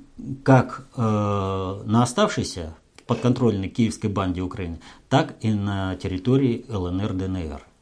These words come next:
Там тоже надо проводить дебандеризацию. Это только, как бы, там незаметно, а со стороны достаточно хорошо видно, как, э, вот эти двадцать три года, они, в общем-то, серьёзно разъели,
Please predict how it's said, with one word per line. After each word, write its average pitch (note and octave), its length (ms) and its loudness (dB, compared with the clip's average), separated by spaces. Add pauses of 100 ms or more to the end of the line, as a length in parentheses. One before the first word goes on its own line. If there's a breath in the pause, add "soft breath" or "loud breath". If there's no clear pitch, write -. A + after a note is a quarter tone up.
(120)
Там G#2 200 -2
тоже C#3+ 560 0 (100)
надо F2+ 240 -4
проводить E2 640 -8 (120)
дебандеризацию. F#2 1120 -4 (380 soft breath)
Это B2 140 2
только, C#3 640 6
как B2+ 200 2
бы, A#2+ 640 4
там F3+ 200 2
незаметно, A2+ 640 4
а G2 60 -2
со - 100 -6
стороны C3+ 540 2
достаточно A2+ 400 -2
хорошо A#2+ 300 0
видно, B2+ 300 2
как, F#2+ 260 -4 (380 loud breath)
э, G#2 300 4
вот G2+ 140 0
эти A2 180 0
двадцать G#2 380 -2
три A2 160 2
года, G#2+ 440 2 (120)
они, G#2 380 2
в G2 80 0
общем-то, G#2 540 -2
серьёзно A#2+ 580 6
разъели, G2 680 2